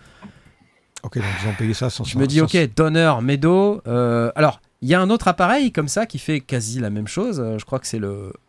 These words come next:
Speaker 2: le Orba, Orba deux de Artifon, Artifon, je sais pas comment ça se prononce, euh, je l'avais vu au nam deux mille vingt,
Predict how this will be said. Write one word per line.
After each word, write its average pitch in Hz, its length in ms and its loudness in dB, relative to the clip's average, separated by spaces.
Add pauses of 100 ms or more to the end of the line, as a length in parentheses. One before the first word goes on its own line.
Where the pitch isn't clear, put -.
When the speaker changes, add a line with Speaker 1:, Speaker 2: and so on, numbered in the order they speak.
(120)
Speaker 2:
le 120 180 -10
Orba, 127 580 2
Orba 117 360 0
deux 175 280 -2
de 117 200 -6
Artifon, - 680 -10 (160)
Artifon, - 520 -4 (260)
je - 60 -18
sais - 20 -20
pas - 80 -14
comment 117 100 -10
ça 104 120 -10
se - 60 -14
prononce, 139 300 -4 (560)
euh, 113 80 0
je 110 100 0
l'avais 135 160 4
vu 139 140 0
au 135 140 2
nam 127 320 0
deux 113 80 0
mille 107 360 -2
vingt, 98 300 -4